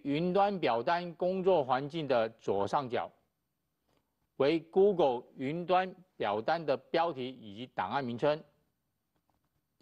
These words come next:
一个新的表单，其预设的标题为无标题表单。假如我们要修改表单标题，很简单，只要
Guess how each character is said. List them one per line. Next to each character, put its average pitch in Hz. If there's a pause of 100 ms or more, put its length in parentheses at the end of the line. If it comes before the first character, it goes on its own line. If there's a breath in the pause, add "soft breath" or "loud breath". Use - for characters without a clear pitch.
(840 soft breath)
一 214
个 233
新 247
的 233
表 143
单， 202 (520)
其 143 (120)
预 196
设 180
的 147
标 175
题 139
为 131 (200)
无 139
标 175
题 135
表 107
单。 151 (1800)
假 123
如 143
我 165
们 156
要 175
修 185
改 131
表 107
单 151
标 160
题， 127
很 135
简 113
单， 147 (560)
只 113
要 165